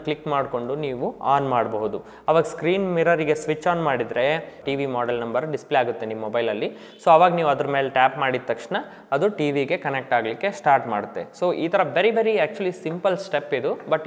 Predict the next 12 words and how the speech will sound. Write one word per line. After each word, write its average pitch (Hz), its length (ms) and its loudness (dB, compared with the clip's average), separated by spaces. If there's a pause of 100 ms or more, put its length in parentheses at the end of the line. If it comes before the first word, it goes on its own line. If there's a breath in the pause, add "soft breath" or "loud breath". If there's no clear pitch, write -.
(100)
ಏನಂದರೆ 208 360 0
ನೀವು 180 160 -6
ಕರೆಕ್ಟಾಗಿ 175 420 -2
ಸೆಟ್ಟಿಂಗ್ಸಲ್ಲಿ 175 600 -4
ಹುಡ್ಕೋಬೇಕು 147 580 2
ಎಲ್ಲಿದೆಯಪ್ಪ 139 480 0
ಸ್ಕ್ರೀನ್ 135 340 -4
ಮಿರರಿಂಗ್ 120 400 -4
ಫಂಕ್ಷನ್ 107 360 -10
ಅಂತ. 90 100 -10 (440 loud breath)
ಯಾಕಂದರೆ 180 280 0 (120)
ಕೆಲವು 170 200 2